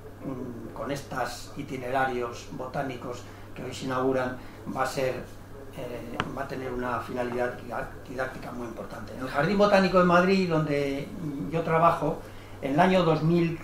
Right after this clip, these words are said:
cinco se inauguró una guía, una, una itinerario botánico, mm, sobre las plantas de, del Quijote, y se hizo este,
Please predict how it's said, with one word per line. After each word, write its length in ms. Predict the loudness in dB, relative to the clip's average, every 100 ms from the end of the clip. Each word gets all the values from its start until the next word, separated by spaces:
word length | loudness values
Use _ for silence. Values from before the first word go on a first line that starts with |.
| -4
cinco 640 | 2 4 4 2 0 0 -2 -10 -16 -16 -16 -14 -14 -14 -14 -14 -14
se 520 | -10 0 2 2 -2 -6 -14 -16 -16 -16 -8
inauguró 680 | -4 2 4 6 8 8 8
una 560 | 6 6 8 8 4 0 -2
guía, 480 | 2 6 8 6 4 0
una, 260 | 0 2 2
una 640 | 2 4 2 0 -2 -6 -8
itinerario 600 | -6 -4 -2 2 4 4
botánico, 600 | 2 2 0 0 -2 -6 -6 -12 -12 -12 -10 -6
mm, 260 | -4 -2 -4
sobre 300 | 0 2 4
las 160 | 2
plantas 440 | 2 2 6 4 4
de, 540 | 2 2 0 -2 -6 -8 -12 -14 -12 -8
del 220 | 0 0 0
Quijote, 480 | -2 4 4 4 -4 -12 -12 -12 -12 -10 -8
y 120 | -8
se 180 | -4 -4
hizo 220 | 0 -2
este, 500 | 0 0 0 -2